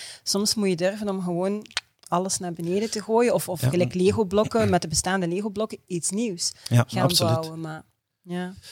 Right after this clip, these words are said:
Speaker 2: Ja, want uiteindelijk, de, je, je betaalt mensen veel geld,
Speaker 1: Mhm.
Speaker 2: maandelijks, met één doel, dat ze hun job zo goed mogelijk doen.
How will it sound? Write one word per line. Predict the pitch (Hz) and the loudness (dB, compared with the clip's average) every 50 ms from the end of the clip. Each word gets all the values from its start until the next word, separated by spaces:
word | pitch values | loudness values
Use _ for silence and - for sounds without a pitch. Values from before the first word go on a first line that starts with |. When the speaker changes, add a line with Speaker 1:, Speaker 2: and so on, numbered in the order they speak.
| - - | -8 0
Speaker 2:
Ja, | - 117 120 135 151 - | 2 4 4 4 2 2
want | 110 113 107 107 - - | 2 0 0 0 -2 -6
uiteindelijk, | 104 98 - 123 120 131 143 143 135 110 - | -6 -2 2 4 4 4 4 2 0 0 0
de, | 110 107 104 98 95 92 92 87 - 98 - _ _ | 2 4 4 4 4 4 2 0 -4 -10 -20 _ _
je, | - 117 113 - | -4 -2 -2 0
je | - 110 110 | 0 0 -2
betaalt | 98 - - - - 127 131 147 147 - | -2 -2 -4 2 4 4 4 4 2 -2
mensen | 135 127 127 127 - - 107 87 | -4 -4 -2 -2 -2 -2 -4 -4
veel | 90 104 110 127 143 135 | -2 0 2 2 2 2
geld, | - 95 87 98 156 170 - - - - - _ | 2 2 2 2 2 0 -4 -8 -10 -10 -14 _
Speaker 1:
Mhm. | 185 185 185 185 190 214 - _ _ _ | -20 -14 -12 -12 -12 -12 -14 _ _ _
Speaker 2:
maandelijks, | - 98 101 101 113 120 131 131 139 - - - - - - _ _ _ _ _ _ _ _ | -2 2 4 4 4 4 2 0 0 2 2 0 0 0 -4 _ _ _ _ _ _ _ _
met | - 107 104 101 - - | -4 -4 -4 -4 -2 0
één | 120 127 127 120 110 | 2 2 4 4 2
doel, | 113 127 135 120 104 | 2 2 2 2 0
dat | 98 101 104 | -2 -2 -2
ze | - - | -2 -2
hun | 98 98 101 98 | -2 -4 -6 -4
job | 90 - 135 - - - - | 0 0 0 0 -2 -10 -6
zo | 113 98 104 95 | -2 0 0 0
goed | 87 - 139 151 - - - - | 2 2 0 0 0 -4 -8 -4
mogelijk | 107 101 113 127 131 117 117 107 104 92 - | 0 4 6 6 4 4 2 -2 -4 -4 -2
doen. | - 107 95 78 85 | 0 0 0 0 -4